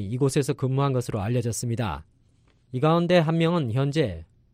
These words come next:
북한 국가우주개발국의 책임자가 됐다고 신문은 전했습니다.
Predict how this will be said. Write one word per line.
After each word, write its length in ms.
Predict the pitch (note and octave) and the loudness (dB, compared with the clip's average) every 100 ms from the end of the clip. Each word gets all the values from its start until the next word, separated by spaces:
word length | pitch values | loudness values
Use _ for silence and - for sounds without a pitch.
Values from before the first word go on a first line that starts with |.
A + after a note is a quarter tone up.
| _ | _
북한 500 | B2 - D#3+ F2+ D2+ | -6 -2 -2 -4 -10
국가우주개발국의 1120 | - - D#3 B2+ C#3 D#3 D3 C#3 C#3+ C#3 D3 | -14 0 2 2 0 -2 0 0 0 -2 -4
책임자가 540 | - E3+ F#3 F3 D#3 C#3 | -4 -6 -4 -2 0 0
됐다고 420 | A#2+ - A2 F2 | -2 -4 -6 -6
신문은 360 | - C#3 B2 G2+ | -4 -2 -2 -2
전했습니다. 680 | A#2 G#2+ A2+ A2+ A2+ C#2 | -4 -4 -4 -4 -4 -8